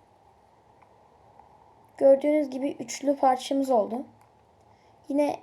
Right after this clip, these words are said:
eski algoritmamızı uygulayacağız. Üstümüze alıyoruz. Bir tane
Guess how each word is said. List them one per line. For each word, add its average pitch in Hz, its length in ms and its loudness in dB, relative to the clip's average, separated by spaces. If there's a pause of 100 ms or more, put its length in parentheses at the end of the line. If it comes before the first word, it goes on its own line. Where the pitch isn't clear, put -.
(140)
eski 247 580 -4
algoritmamızı 247 840 -2
uygulayacağız. 220 840 -8 (2750)
Üstümüze 226 460 -8
alıyoruz. 247 720 -6 (800)
Bir - 160 -18
tane 208 360 -4